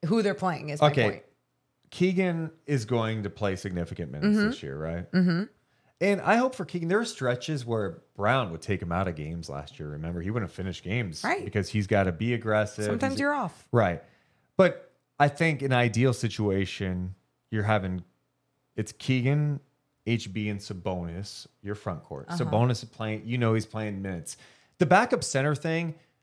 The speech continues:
Speaker 2: I think McGee is going, if they need a big for the matchup, it's
Speaker 1: Yeah.
Speaker 2: JaVale McGee.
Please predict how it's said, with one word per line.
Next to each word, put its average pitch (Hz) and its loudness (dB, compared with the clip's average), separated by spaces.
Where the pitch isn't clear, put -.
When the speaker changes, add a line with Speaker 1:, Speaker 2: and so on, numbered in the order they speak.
Speaker 2:
I 135 6
think 127 2
McGee 120 2
is 123 -6
going, 123 -4
if 101 -6
they 120 6
need 120 4
a 110 2
big 104 0
for - -8
the 147 -4
matchup, 156 0
it's 117 -6
Speaker 1:
Yeah. 196 -2
Speaker 2:
JaVale 104 2
McGee. 78 -10